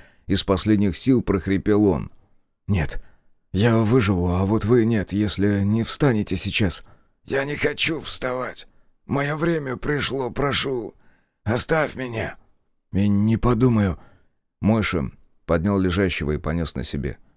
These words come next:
Через полчаса он отстал от колонны. Но лежащий у него на спине перестал подавать признаки жизни.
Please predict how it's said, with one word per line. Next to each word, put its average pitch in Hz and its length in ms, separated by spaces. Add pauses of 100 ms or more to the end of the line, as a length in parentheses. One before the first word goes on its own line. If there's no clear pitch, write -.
(380)
Через 110 240
полчаса 117 500
он 92 140
отстал 90 340
от 78 120
колонны. 67 480 (420)
Но 87 80
лежащий 107 460
у 90 80
него 92 200
на 92 120
спине 104 360
перестал 78 440
подавать 73 380
признаки 69 440
жизни. 65 440